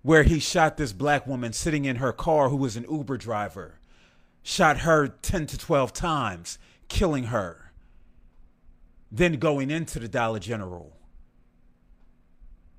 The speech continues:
where he kills an employee, and then kills somebody just walking into the store before turning the gun on himself.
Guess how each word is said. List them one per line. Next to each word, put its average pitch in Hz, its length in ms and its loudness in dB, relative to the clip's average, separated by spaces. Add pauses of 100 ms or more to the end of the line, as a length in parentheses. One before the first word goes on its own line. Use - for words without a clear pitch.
(140)
where 160 180 4
he 160 100 0
kills 143 340 -2
an 139 80 -2
employee, 131 800 0 (1040)
and 135 140 -6
then 160 140 4
kills 185 320 4
somebody 143 360 -2
just 117 220 -6
walking 139 380 2
into 139 280 -8
the 98 120 -12
store 85 560 -12 (680)
before 151 320 0
turning 135 320 -4
the 117 60 -8
gun 123 180 -4
on 117 140 -6
himself. 110 720 -2